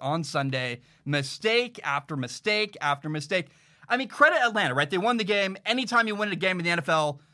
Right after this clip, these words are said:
it's a big deal. Congratulations. Good job. But, man, the Raiders handed this game to Atlanta and then just said, "You know what? We'll just lay down. You can have everything."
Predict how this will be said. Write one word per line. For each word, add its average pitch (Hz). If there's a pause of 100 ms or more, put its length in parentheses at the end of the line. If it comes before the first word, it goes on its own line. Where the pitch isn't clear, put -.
(120)
it's -
a 180
big 175
deal. 160
Congratulations. 156
Good 160
job. 120 (920)
But, 175
man, 180
the 151
Raiders 190
handed 170
this 139
game 135
to 135
Atlanta 127 (340)
and 170
then 175
just 151 (240)
said, - (120)
"You 208
know 247
what? 240
We'll 233
just 202
lay 196
down. 185
You 185
can 226
have 196
everything." 180